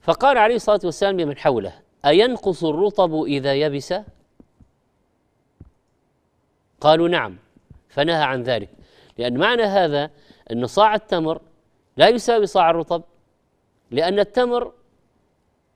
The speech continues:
لو جف سيبقى بهذا الحجم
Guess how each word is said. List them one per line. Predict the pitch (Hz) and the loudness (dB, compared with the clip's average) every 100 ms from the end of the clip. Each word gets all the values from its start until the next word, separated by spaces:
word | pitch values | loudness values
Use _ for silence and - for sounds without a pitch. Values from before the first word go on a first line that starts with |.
| _ - | _ -4
لو | 160 262 240 | 2 4 4
جف | 202 214 - 196 196 233 - | 2 2 0 0 0 0 -10
سيبقى | - 190 240 233 - 214 | -4 0 0 -2 0 2
بهذا | 185 185 226 208 | 2 2 0 0
الحجم | 190 240 196 202 | -2 -2 -2 -6